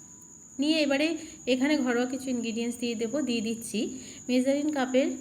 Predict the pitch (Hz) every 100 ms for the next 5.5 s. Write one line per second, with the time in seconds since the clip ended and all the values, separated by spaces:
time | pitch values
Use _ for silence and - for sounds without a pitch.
0 | - - 196 240 226 233 277 349 214 185
1 | 151 151 156 160 - - 247 262 320 311
2 | 226 233 254 254 254 277 320 302 285 269
3 | 262 262 240 214 294 262 208 175 165 151
4 | 156 - - - - - 208 254 262 294
5 | 294 262 254 254